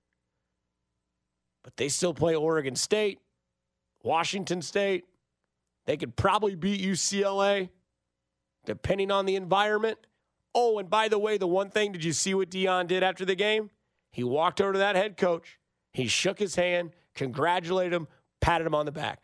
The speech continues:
How many people thought he wasn't gonna do that? Check yourself. Do you believe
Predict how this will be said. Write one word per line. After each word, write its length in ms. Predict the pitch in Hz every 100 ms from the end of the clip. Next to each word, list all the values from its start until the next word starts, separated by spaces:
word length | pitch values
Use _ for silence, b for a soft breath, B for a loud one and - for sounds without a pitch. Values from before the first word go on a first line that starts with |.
| b b
How 240 | - 220
many 280 | 214 202 180
people 400 | - 196 175 165
thought 300 | - 175 151
he 80 | 135
wasn't 300 | 135 127 117
gonna 160 | 113
do 200 | 117 120 107
that? 260 | 98 101 _ _ _ _ _ _ _ _ _
Check 380 | - - 170 -
yourself. 580 | - - - 117 113 _ _ _ _ _ _ _ _ _ _ _ _ _ _ _ _ _ _ _ -
Do 120 | 156
you 200 | 151 165
believe 720 | 127 135 131 180 180 170